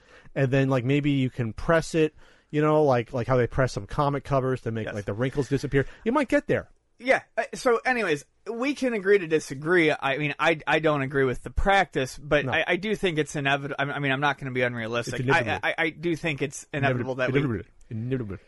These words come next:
Speaker 1: <laughs>
Speaker 2: Shut up. I, <laughs> I do think it's inevitable that at some point, you know, there will become kind of a guide or,
Speaker 1: Sure.
Speaker 2: or guidelines to how this is handled.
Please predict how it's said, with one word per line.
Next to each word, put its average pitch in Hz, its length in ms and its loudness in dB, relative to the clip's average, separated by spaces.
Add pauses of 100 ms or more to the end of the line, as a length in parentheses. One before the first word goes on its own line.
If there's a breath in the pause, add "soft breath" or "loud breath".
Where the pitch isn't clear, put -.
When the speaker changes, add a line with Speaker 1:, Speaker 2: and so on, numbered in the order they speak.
Speaker 1:
<laughs> - 160 -4
Speaker 2:
Shut 277 360 -4
up. 403 220 0 (460)
I, 330 280 0 (460)
<laughs> - 440 -12
I 185 120 2
do 202 140 2
think 196 240 2
it's - 120 -10
inevitable 160 420 -2
that 147 120 0
at 143 160 0
some 160 240 -2
point, 143 460 -4
you 143 160 -4
know, 123 280 -4
there 139 280 0
will 135 220 0
become 131 600 -2 (520 soft breath)
kind 139 220 -2
of 120 320 -4 (540)
a - 60 -6
guide 113 420 -4 (300)
or, 113 220 -4
Speaker 1:
Sure. 123 160 -6
Speaker 2:
or - 20 -8
guidelines 117 720 -6
to 117 100 -10
how 117 280 -6
this 110 260 -16
is 107 100 -16
handled. 107 480 -16